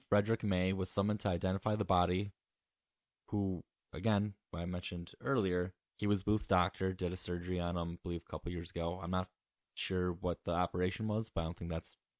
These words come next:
truly important. And he said, and I quote,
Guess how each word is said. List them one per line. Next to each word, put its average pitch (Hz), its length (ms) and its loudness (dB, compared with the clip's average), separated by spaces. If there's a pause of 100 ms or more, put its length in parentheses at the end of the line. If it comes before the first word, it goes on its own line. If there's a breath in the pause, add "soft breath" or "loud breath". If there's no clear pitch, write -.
truly 82 240 -2
important. 92 400 0 (920)
And 98 440 2 (200)
he 156 100 4
said, 107 300 6
and 85 120 2
I 85 100 2
quote, 87 380 4